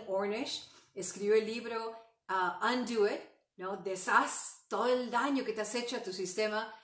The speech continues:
a tu cuerpo, y él es el padre de la medicina, del estilo de vida, de medicina, ah, donde come mejor, ama más, estrésate menos, estrésate menos y muévete más.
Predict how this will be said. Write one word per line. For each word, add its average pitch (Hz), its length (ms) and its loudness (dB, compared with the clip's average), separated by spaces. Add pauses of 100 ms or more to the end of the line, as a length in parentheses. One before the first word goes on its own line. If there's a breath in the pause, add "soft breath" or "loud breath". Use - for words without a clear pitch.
(180 loud breath)
a 180 140 -8
tu 185 140 -10
cuerpo, 226 640 4 (260 loud breath)
y 226 360 -6
él 247 460 0
es 220 240 0
el 214 100 -6
padre 214 420 2
de 196 120 -2
la 185 100 -2
medicina, 180 640 -2
del 180 140 -2
estilo 208 300 -2
de 190 100 2
vida, 214 360 0
de 175 200 -6
medicina, 196 720 -4 (300 loud breath)
ah, 170 440 -4
donde 185 640 -6 (240)
come 196 300 -4
mejor, 233 640 -2
ama 196 260 -4
más, 220 460 -2
estrésate 220 760 0
menos, 247 720 0
estrésate 196 520 -6
menos 202 420 -2 (200 loud breath)
y 196 120 -6
muévete 185 380 -4
más. 160 340 -6